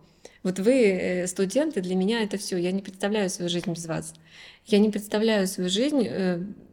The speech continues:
ну, вот сидеть дома и как бы ничего не делать. Я могу максимум два дня, но и все, и больше я не могу.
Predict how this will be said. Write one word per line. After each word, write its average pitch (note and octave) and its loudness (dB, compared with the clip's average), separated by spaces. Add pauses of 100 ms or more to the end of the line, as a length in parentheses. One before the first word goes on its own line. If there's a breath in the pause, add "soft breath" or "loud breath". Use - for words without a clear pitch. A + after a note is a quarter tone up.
(140)
ну, F#3 0
вот E3 -10
сидеть F#3+ 2
дома A#3 6
и F#3 -2
как F#3 -2
бы F3+ 2
ничего F#3 0
не A3 2
делать. E3 -2 (560 soft breath)
Я G3 2
могу G3+ 2
максимум G#3 2
два F#3 0
дня, A#3 0
но F#3 0
и F#3+ -2
все, F3+ 0
и D3+ -4
больше G3 0
я G3 2
не F#3+ 2
могу. F#3+ 0